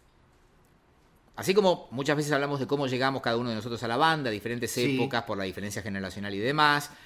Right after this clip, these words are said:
Speaker 1: que yo los descubro básicamente con los singles de jazz, y que a partir de eso re-, me doy cuenta que ya conocí algunos temas de News of the World de un año antes, y que también, por supuesto, había escuchado en algún momento Rhapsody Bohemia, era imposible no haberlo escuchado.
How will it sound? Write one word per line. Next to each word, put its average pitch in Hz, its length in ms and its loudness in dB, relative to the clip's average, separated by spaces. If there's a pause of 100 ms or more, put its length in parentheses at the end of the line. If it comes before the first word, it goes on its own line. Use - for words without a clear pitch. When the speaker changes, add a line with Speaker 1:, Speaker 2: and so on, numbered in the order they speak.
(160)
Speaker 1:
que 107 120 -6
yo 123 360 0
los 107 280 -6
descubro 131 800 2
básicamente 110 540 -4
con 95 160 -6
los 95 120 -8
singles 113 400 -4
de 98 140 -6
jazz, 127 440 6 (340)
y 127 100 -8
que 139 80 0
a 127 60 0
partir 127 240 0
de 139 100 6
eso 151 260 2
re-, 127 360 -6
me 127 100 -4
doy 147 140 4
cuenta 151 340 0
que 127 100 -6
ya 139 160 0
conocí 139 540 0
algunos 123 320 -2
temas 127 240 -4
de 113 80 -4
News 117 200 -6
of 107 100 -4
the 117 80 -4
World 135 360 2
de 120 60 -2
un 117 80 -4
año 123 260 -2
antes, 147 540 2 (240)
y 113 80 -8
que 127 120 2
también, 127 280 0
por 131 100 -2
supuesto, 117 360 -4
había 107 100 -4
escuchado 117 460 -2
en 107 60 -6
algún 110 160 -6
momento 123 420 -2
Rhapsody 98 260 -6
Bohemia, 139 360 4
era 104 100 -2
imposible 120 400 0
no 113 80 -2
haberlo 117 180 0
escuchado. 185 540 2